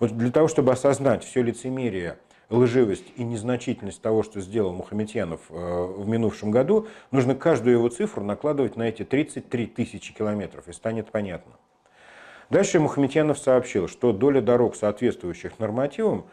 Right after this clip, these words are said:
в уфимской агломерации шестьдесят один процент, в стерлитамакской агломерации пятьдесят пять процентов и в среднем по Республике Башкортостан тоже пятьдесят пять процентов.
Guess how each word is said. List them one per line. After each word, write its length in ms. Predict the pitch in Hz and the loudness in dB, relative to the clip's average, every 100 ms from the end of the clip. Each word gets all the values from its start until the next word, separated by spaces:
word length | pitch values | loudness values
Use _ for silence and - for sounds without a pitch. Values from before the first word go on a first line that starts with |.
| - - - | -20 -10 0
в 80 | |
уфимской 460 | 123 - 139 - 104 | 0 2 0 2 0
агломерации 600 | 98 110 110 95 - 87 | 2 0 0 -2 -4 -14
шестьдесят 440 | - 110 - 101 87 | -8 -8 -4 -6 -4
один 260 | 92 202 | -6 -4
процент, 460 | 202 180 180 156 - | 0 0 -2 -8 -8
в 60 | |
стерлитамакской 760 | - 107 95 - 110 160 - 127 | -8 -8 -6 -4 -4 -4 -4 -2
агломерации 600 | 131 127 127 120 - 104 _ _ | -2 0 0 0 -4 -12 _ _
пятьдесят 480 | 120 107 104 117 110 | -8 -6 -2 -2 -2
пять 160 | 104 - | -4 -4
процентов 500 | 92 - 85 76 78 _ - - | -6 -6 -12 -12 -16 _ -14 -4
и 80 | 120 | -2
в 40 | |
среднем 440 | 135 127 120 101 | 2 0 0 -8
по 80 | 95 | -4
Республике 520 | 104 - 104 95 - | -6 -6 -8 -10 -10
Башкортостан 760 | 87 98 - 92 123 123 - 165 | -8 -8 -8 -4 -4 -2 -4 -4
тоже 260 | 120 117 131 | -2 -2 -2
пятьдесят 420 | 135 120 101 - | -6 -4 -6 -6
пять 180 | 90 95 | -10 -4
процентов. 500 | 120 - 80 - | -6 -4 -14 -14